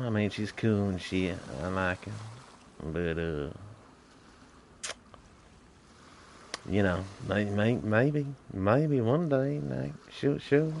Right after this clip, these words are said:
I mean, I, I just want somebody to lead out here, I, 'cause I can't do it. I can't come up with these decisions. Like, what are we gonna do today? I don't know.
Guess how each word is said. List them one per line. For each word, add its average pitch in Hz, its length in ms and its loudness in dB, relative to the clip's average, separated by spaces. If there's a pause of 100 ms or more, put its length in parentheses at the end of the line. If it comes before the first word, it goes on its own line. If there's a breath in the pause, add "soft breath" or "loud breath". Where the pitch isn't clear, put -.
(160)
I - 60 -2
mean, 147 200 2
I, - 400 2
I - 20 2
just - 200 -8
want 87 200 -2
somebody 69 360 -8
to 69 60 -12
lead 87 220 -2
out - 240 -4
here, - 260 -8
I, - 220 -8
'cause 104 180 0
I 101 220 0
can't 82 400 -2
do 90 180 -4
it. 196 140 -4 (1200 loud breath)
I - 40 -12
can't - 280 -4
come 85 200 -2
up - 120 -2
with - 120 -12
these 92 200 -6
decisions. 87 640 -10
Like, 101 140 -6
what 226 140 6
are 262 40 6
we 214 120 4
gonna 98 240 2
do 82 160 -6
today? 82 420 -2
I - 120 -8
don't - 380 -12
know. - 300 -4